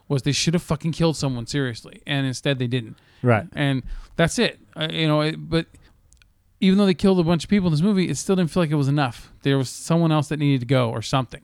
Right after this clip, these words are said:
Speaker 2: Right.
Speaker 1: 'Cause they need to up the stakes in this shit. But I guess, you know what? They're saving all that for, for, uh,
Speaker 2: Infinity War.
Speaker 1: yeah, and then,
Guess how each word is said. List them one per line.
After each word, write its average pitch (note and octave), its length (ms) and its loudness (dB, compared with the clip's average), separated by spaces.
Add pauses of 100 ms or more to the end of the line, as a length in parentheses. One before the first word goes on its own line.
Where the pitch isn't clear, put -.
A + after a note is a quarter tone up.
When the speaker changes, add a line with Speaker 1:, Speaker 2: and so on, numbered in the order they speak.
(140)
Speaker 2:
Right. A2+ 260 2 (260)
Speaker 1:
'Cause C3 160 -4
they D#3+ 120 4
need E3+ 180 4
to D3+ 80 -6
up D3 120 -6
the B2+ 80 -6
stakes - 320 -2
in B2+ 60 0
this A#2+ 100 -2
shit. C3+ 180 -4
But D3+ 80 -2
I D#3+ 60 2
guess, F3+ 240 -2
you G3 40 -2
know F#3 80 0
what? F3+ 100 0
They're D3+ 100 -6
saving D#3 280 -4
all D3 120 0
that C#3+ 160 -2
for, B2 320 -6 (600)
for, C#3 280 0
uh, B2 120 4
Speaker 2:
Infinity A#2+ 380 2
War. F2 160 -2
Speaker 1:
yeah, C#3+ 160 2
and C3+ 180 -2
then, C#3+ 220 -2